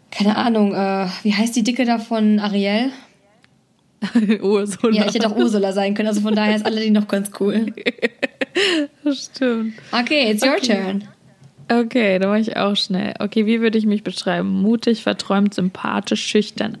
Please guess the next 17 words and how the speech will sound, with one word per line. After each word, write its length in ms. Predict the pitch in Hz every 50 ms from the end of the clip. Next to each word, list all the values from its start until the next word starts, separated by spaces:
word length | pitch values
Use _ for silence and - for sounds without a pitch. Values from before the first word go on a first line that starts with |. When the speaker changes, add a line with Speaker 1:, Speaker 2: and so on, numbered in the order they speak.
| -
Speaker 2:
abenteuerlust-, 880 | - 185 185 196 202 202 - - 208 185 180 180 180 196 - - - _ _ _
lustig, 480 | - 208 208 208 208 - - 196 196 -
sarkastisch? 1000 | - - 214 - - - - 196 220 - - - - 339 359 403 - - - - - - - - - - - - - - - - - - - - _ _ _ - -
Mm, 920 | 123 120 110 117 127 135 127 120 107 92 - 110 110 233 233 226 202 196
schwierig. 680 | 180 - - 214 226 240 254 220 185 175 175 202 - - - -
Ähm, 800 | - 196 196 196 196 190 196 196 196 190 185 185 180 185 196 190 - _ _ - - - - -
ich 220 | - 220 214 -
würd 180 | 214 214 202 202
sagen, 360 | - - - 208 208 220 233 226
vielleicht 760 | - 254 214 208 208 - 214 220 214 - - - - - - _ _ _ _ _ _ _ _ _ _ _ _ _ _ _ _ _ -
manchmal, 600 | 208 190 185 185 214 - - 226 220 220 - - -
ich 140 | - 220 -
würd 340 | - 269 302 403 453 440 -
sagen, 220 | 381 359 349 349
ich 160 | 339 302 -
meine, 180 | - 320 311 302
mit 240 | 294 277 - -